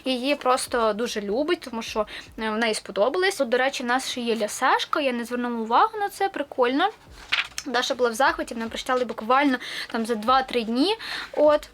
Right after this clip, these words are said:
лясешка, приємненько. От, і я сказала, що я буду читати в електронці, і вона сказала мені вчора, що "Ой, я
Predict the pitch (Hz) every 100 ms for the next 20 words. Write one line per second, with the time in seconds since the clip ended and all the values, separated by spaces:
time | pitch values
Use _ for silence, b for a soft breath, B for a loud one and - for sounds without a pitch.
0 | B B - 226 220 - 208 202 - 302
1 | 403 - _ - 262 233 226 220 226 302
2 | 403 427 B B - 285 269 269 - 269
3 | 285 302 320 277 247 269 269 262 - 247
4 | 262 - 285 254 277 - 403 494 - 370
5 | 339 359 - 381 392 392 381 392 - 381
6 | 370 - 370 - 415 370 302 - 294 381
7 | 381